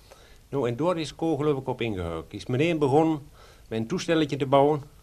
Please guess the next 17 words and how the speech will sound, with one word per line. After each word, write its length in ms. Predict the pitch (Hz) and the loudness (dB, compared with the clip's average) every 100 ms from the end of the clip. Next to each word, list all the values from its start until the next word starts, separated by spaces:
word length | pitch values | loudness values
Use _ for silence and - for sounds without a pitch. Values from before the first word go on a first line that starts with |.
| - - - | -20 -20 -14
Je 100 | 95 | -4
had 140 | 110 | -4
toen 100 | 110 | -2
zelf 260 | 104 120 120 | -2 -2 -2
nog 160 | 110 98 | -4 -6
een 100 | 92 | -6
soort 240 | 123 107 - | -6 -6 -4
telefooncentrale 880 | 113 95 127 131 131 113 117 117 107 | -6 -4 -2 -2 -2 -4 0 2 2
in 60 | 101 | -2
de 60 | |
kelder 380 | 98 131 135 131 | 0 0 2 0
en 100 | 110 | 0
er 80 | 95 | 0
zaten 240 | 110 92 | -2 -4
vier 240 | - 113 110 | -6 -2 4
moffen 320 | 147 147 139 | 2 4 2
in. 220 | 143 | 0